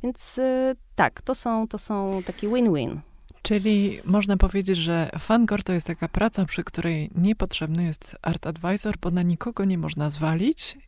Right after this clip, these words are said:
Speaker 2: jeśli się gościom, odbiorcom czy innym korporacjom, które się zaprasza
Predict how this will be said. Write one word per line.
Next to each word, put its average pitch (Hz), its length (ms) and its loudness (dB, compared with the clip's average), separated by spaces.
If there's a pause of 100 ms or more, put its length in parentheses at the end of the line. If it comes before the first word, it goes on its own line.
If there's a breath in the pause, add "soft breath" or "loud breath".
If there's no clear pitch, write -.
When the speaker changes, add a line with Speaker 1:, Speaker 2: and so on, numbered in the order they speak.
Speaker 2:
jeśli 185 480 0
się 180 460 -4 (440)
gościom, 208 840 0 (140)
odbiorcom 147 1160 -2 (180)
czy - 480 -10
innym 160 320 -2
korporacjom, 151 800 -4
które - 280 -6
się - 140 -10
zaprasza 143 640 -6